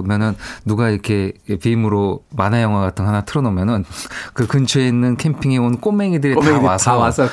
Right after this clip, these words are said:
Speaker 2: 그 영화
Speaker 1: 같이
Speaker 2: 보죠.
Speaker 1: 이렇게,
Speaker 2: 네.
Speaker 1: 예, 보기도 했던 것 같습니다.
Speaker 2: 그 재미가 있는 거죠. 또 캠핑이라는 게.
Speaker 1: 네.
Speaker 2: 자, 지난주에는 이렇게 캠핑하며 듣기 좋은 재즈 음악들을 선곡을 해주셨는데 오늘 어떤 선곡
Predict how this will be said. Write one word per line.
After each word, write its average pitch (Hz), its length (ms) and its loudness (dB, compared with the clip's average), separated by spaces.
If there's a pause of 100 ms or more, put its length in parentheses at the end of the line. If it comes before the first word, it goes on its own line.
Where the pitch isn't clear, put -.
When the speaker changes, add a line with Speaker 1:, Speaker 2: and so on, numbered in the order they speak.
Speaker 2:
그 123 260 2
영화 113 100 4
Speaker 1:
같이 113 200 2
Speaker 2:
보죠. 143 100 2
Speaker 1:
이렇게, 95 480 0 (280)
Speaker 2:
네. 95 220 0
Speaker 1:
예, 90 80 -2
보기도 107 300 -2
했던 110 240 -2
것 95 80 -2
같습니다. 76 560 -2
Speaker 2:
그 - 80 -4
재미가 117 300 2
있는 165 240 0
거죠. 123 400 0
또 165 120 -2
캠핑이라는 110 600 -2
게. 95 160 -12 (160)
Speaker 1:
네. 85 160 -2 (420)
Speaker 2:
자, 165 420 4
지난주에는 202 460 4
이렇게 170 380 2
캠핑하며 175 460 2
듣기 127 200 0
좋은 120 200 4
재즈 135 260 4
음악들을 117 320 2
선곡을 113 520 0 (120)
해주셨는데 107 800 -2
오늘 180 200 6
어떤 220 280 4
선곡 143 280 4